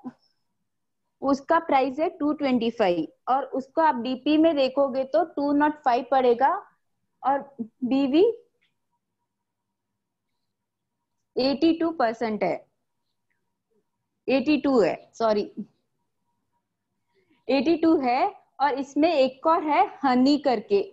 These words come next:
मैं इसका भी आपको बता देती हूँ। मैंने यूज़ नहीं करा है क्योंकि मैं इसी से satisfy हो गई थी, पर ये भी लेके आई हूँ अपने satisfaction के लिए, दूसरा try करने के लिए। इसमें glycerin है,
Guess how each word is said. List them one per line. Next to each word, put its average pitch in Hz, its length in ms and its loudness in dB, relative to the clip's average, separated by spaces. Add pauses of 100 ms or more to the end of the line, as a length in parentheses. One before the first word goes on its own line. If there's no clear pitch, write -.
(120)
मैं 269 120 0
इसका 277 320 0
भी 302 120 -4
आपको 302 280 0
बता 226 380 -2
देती 262 320 -8
हूँ। 311 320 -4 (260)
मैंने 269 300 2
यूज़ 311 400 2
नहीं 330 200 4
करा 285 220 2
है 302 100 0
क्योंकि 294 300 -8
मैं 277 220 -4
इसी 269 280 -6
से 320 140 -2
satisfy 277 580 0
हो 269 100 4
गई 254 180 -2
थी, 320 220 0
पर 277 200 0
ये 247 180 0
भी 262 140 -2
लेके 233 420 0
आई 285 200 -2
हूँ 226 260 -6
अपने 277 240 -6
satisfaction 254 720 -2
के 254 160 -2
लिए, 240 200 -2
दूसरा 240 340 -4
try 233 280 0
करने 208 380 -2
के 196 120 -8
लिए। 190 180 -6 (300)
इसमें 285 580 -2 (880)
glycerin 269 680 2
है, 320 320 2